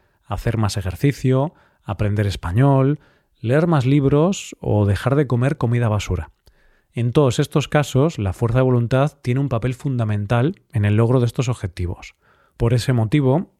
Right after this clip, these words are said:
hoy vamos a ver qué es la fuerza de voluntad, qué cosas afectan a nuestra fuerza de voluntad y cómo podemos mejorarla. ¿Qué es la fuerza de voluntad? Es la capacidad de resistir impulsos a corto plazo con el fin de cumplir objetivos a largo plazo.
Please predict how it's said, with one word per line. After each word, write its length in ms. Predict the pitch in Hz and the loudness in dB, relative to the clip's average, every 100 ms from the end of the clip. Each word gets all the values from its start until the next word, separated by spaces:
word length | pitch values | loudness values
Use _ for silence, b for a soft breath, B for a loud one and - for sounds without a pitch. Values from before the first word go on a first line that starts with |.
| - | -4
hoy 200 | 117 123 | 0 2
vamos 300 | 127 127 110 | 2 0 0
a 20 | |
ver 200 | 123 143 | 0 -2
qué 300 | _ - 123 | _ -4 -2
es 140 | 123 | 0
la 100 | 117 | -2
fuerza 280 | 98 120 123 | -2 -2 0
de 40 | 110 | 0
voluntad, 480 | 101 101 131 131 - _ b b b - | 0 0 0 -2 -4 _ b b b -2
qué 140 | 135 | 0
cosas 320 | 139 127 117 | 0 0 0
afectan 680 | 95 - 156 - 139 175 226 | -2 -2 -4 -4 -6 -4 -6
a 80 | 110 | -4
nuestra 380 | 101 - 107 98 | -4 -4 -4 -2
fuerza 240 | 113 123 | -2 0
de 60 | 120 | 0
voluntad 500 | 117 117 131 135 185 b b b - | 0 0 0 -2 -4 b b b -10
y 100 | 127 | -2
cómo 260 | 143 151 | 2 2
podemos 360 | 135 123 139 131 | 2 0 0 -2
mejorarla. 520 | 113 101 87 82 - _ _ _ _ _ | -4 -4 -4 -6 -14 _ _ _ _ _
¿Qué 320 | - 156 147 143 | -2 2 4 2
es 160 | - | 0
la 140 | 104 98 | -2 -2
fuerza 500 | - 117 - 120 113 | -2 -4 -2 -2 -2
de 80 | |
voluntad? 460 | 104 101 107 139 120 - _ _ - _ _ | -2 -2 -2 -2 -4 -8 _ _ -20 _ _
Es 240 | - 123 120 | -4 -2 2
la 160 | 135 | 0
capacidad 680 | 123 113 107 - 117 135 151 - | 0 -2 -2 -2 0 0 0 -6
de 260 | 107 104 101 | -6 -2 -2
resistir 360 | 98 87 - | -2 -4 0
impulsos 760 | 117 104 143 156 - 135 180 - | 2 2 2 0 0 -2 -2 -6
a 120 | - 95 | -8 -4
corto 300 | 110 117 107 | -2 0 2
plazo 480 | 131 127 - 156 b b b b | 2 2 -2 -4 b b b b
con 160 | - 147 | 0 2
el 100 | 139 | 2
fin 300 | - 147 156 | 0 0 0
de 100 | 113 | -2
cumplir 280 | 117 104 127 | -2 0 -2
objetivos 680 | - 117 123 123 165 - - | 0 -2 0 2 0 -4 -6
a 100 | 104 | -4
largo 260 | 110 110 | -2 -2
plazo. 340 | 101 98 - | -2 -4 -6